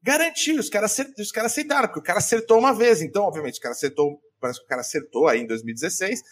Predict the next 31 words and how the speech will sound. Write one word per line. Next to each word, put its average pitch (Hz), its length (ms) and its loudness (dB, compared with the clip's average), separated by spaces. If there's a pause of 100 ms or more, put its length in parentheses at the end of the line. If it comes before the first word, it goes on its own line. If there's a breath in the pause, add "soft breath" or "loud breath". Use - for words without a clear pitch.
(180 loud breath)
se - 100 -4
o 320 40 0
cara - 140 0
acertou 170 280 0
uma 220 160 2
vez, 175 160 -4
ele 240 120 -4
vai 226 100 0
acertar 220 340 -4
sempre, 220 420 -8 (260 loud breath)
e 214 100 4
ele 294 220 8
que 294 100 -2
tá - 100 2
informado, 269 480 4
porque - 240 -12 (240 soft breath)
o, 143 100 6 (280)
o 131 100 0
Bolsonaro 143 1000 2 (640)
é, - 240 0
é - 20 4
aquilo, 220 320 2
é 180 40 6
um 175 60 4
filho 214 300 2
que - 80 -4
fez, - 680 4
é, 143 80 2
é, 139 220 2
é, 120 1120 4
é, - 140 -14